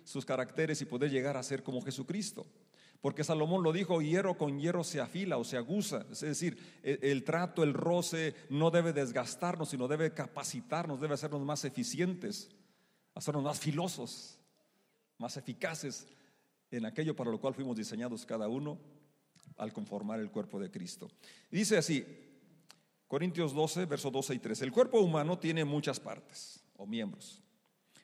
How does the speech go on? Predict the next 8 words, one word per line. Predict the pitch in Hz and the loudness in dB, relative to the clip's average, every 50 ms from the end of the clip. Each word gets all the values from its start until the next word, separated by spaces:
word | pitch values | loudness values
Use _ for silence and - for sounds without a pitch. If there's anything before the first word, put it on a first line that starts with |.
| _ _ _ | _ _ _
pero | - 165 185 185 175 | 4 6 6 8 6
las | 156 139 123 117 - | 6 6 4 2 2
muchas | 113 135 165 175 - 196 170 - | 2 4 4 4 4 2 0 0
partes | - - 165 165 170 - 165 - | 2 0 0 0 2 0 -2 2
forman | 156 156 151 160 156 156 | 4 2 4 4 2 4
un | 165 185 202 208 | 6 6 6 6
cuerpo | 196 - 180 185 190 196 202 196 190 208 214 214 | 4 4 4 6 8 8 6 4 4 4 6 6
entero. | 214 208 214 254 277 285 - 190 | 6 4 6 8 6 6 6 4